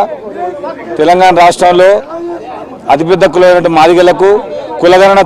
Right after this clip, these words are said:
తర్వాత పన్నెండు శాతం రిజర్వేషన్ ఇవ్వాలని డిమాండ్ చేస్తా ఉన్నాం. మేము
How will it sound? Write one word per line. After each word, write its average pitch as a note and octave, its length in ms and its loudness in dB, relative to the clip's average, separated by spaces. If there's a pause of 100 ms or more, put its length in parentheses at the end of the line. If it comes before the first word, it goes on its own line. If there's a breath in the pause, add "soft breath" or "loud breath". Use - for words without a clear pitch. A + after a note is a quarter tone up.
తర్వాత F#3 360 4 (800)
పన్నెండు F#3+ 340 2
శాతం F#3+ 280 2
రిజర్వేషన్ F3+ 520 0
ఇవ్వాలని E3+ 340 2
డిమాండ్ E3 280 0
చేస్తా D#3+ 200 0 (100)
ఉన్నాం. F3+ 160 0 (600)
మేము F#3 180 4